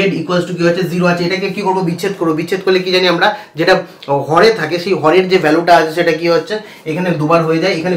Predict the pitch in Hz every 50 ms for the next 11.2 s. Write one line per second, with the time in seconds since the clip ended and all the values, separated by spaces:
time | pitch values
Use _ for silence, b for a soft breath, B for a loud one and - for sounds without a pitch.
0 | 151 147 143 - 185 170 - - 156 - - 170 170 165 - 156 - - 175 165
1 | 165 160 156 175 175 - - 170 175 156 151 147 147 147 147 175 202 196 - -
2 | - B B B B 180 190 196 185 - 139 151 147 151 151 156 165 151 - 196
3 | 202 180 165 151 156 165 165 151 160 160 156 - 302 165 180 185 180 - - -
4 | - B B B B B 185 175 175 165 165 170 190 190 170 165 165 170 170 170
5 | 190 - - 180 175 175 175 - - - 165 165 160 151 185 180 165 170 165 -
6 | 185 185 185 185 175 160 - 180 175 165 160 160 - 180 180 180 180 180 180 180
7 | 196 202 202 185 180 170 - 143 139 139 151 151 180 175 170 - 185 185 190 226
8 | 247 - B B B B 160 170 175 170 180 185 185 175 175 160 156 147 160 160
9 | 175 165 151 151 156 180 180 - 190 180 175 170 156 156 147 - 156 147 147 131
10 | 120 110 104 104 113 113 B B B 156 170 - - 208 220 208 - 202 196 170
11 | 170 - - 190 175